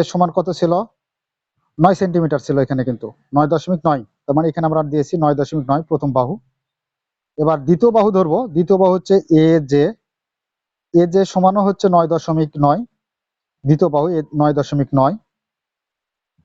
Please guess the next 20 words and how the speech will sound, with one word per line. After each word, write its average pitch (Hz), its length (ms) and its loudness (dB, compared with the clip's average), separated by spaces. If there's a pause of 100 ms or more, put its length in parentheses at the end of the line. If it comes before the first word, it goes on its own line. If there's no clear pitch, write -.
এবার 151 220 2 (120)
তৃতীয় 220 320 2
বাহু 165 180 -2 (880)
এ 160 160 6 (260)
এইচ, 160 220 2 (420)
এ - 20 6 (260)
এইচ 170 160 4 (100)
সমান 180 220 2
হচ্ছে 160 220 -2
আমরা 156 220 -2
পাইছিলাম 151 380 0
হচ্ছে 139 220 -4
আঠারো, 135 240 -2 (840)
এখানে 156 260 -2
ক্যালকুলেট 165 380 0
করলেও 170 300 2
পাওয়া 151 180 2
যায় 160 140 -2 (880)
আঠারো 156 280 0
সেন্টিমিটার। 143 440 -2